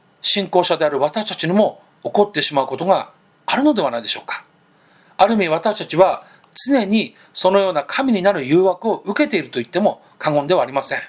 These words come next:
考えてみてください。あのイエス・キリストでさえ、交渉外に出ていく前に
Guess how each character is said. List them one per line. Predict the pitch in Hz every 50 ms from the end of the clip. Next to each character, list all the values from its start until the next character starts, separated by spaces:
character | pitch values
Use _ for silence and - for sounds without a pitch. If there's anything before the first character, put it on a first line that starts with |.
| _ _ _ _ _ _ _ _ _ _ _ _ _ _ -
考 | - - 147 151
え | 147
て | - 139
み | 135
て | 131 120
く |
だ | 139 131
さ | - - 147 127
い。 | 110 - _ _ _ _ - - - -
あ | 170
の | 190 196 175
イ | 185 220
エ | 226
ス・ | 226 -
キ | - 240
リ | 240 254
ス | - 262 240
ト | 226 233 - - -
で | 185 202 196
さ | - - 233 220
え、 | - - - _ _ _ _ _ _ _ _ _ _ _ _ _ _ -
交 | - 170 180 175
渉 | - 185 170
外 | 151 151 147
に | 147 151
出 | 147 208 196
て | 180
い | 151 -
く | 170
前 | 185 208 202 165 139
に | 151 175 156 117 -